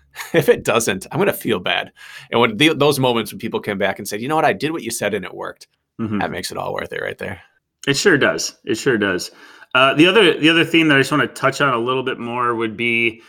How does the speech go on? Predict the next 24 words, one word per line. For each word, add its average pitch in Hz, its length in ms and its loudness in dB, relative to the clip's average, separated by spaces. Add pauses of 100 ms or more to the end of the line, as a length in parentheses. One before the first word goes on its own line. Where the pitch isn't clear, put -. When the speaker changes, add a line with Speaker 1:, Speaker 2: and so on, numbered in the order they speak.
(300)
Speaker 2:
uh, 117 220 4
the 143 140 6
obstacle 135 480 2
proficiency. 117 800 -4
I 113 60 0
just 110 260 -10
touched 117 300 -6
on 120 160 0
it. 120 140 -8
Like, 107 180 -6
everybody 143 460 4
was 123 180 0
a 117 80 0
little 127 320 2
rusty 123 440 0
or 107 60 -2
a 101 80 -4
little 110 200 -4
slow. 104 340 -6
I 113 80 0
just 165 180 -6
heard 127 220 0
it 127 100 0
a 104 140 -2